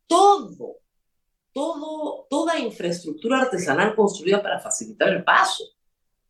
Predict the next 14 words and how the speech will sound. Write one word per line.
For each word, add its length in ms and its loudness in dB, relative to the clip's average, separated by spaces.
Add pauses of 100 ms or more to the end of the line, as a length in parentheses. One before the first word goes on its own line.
(960)
Entiendo 460 6
que 120 2
sí 240 4
están 280 6
manejando 540 6
drones, 300 4
la 140 2
policía 440 2
peruana 380 4
ha 20 2
dicho 260 -4
que 120 -14
ya 200 2
tiene 360 -4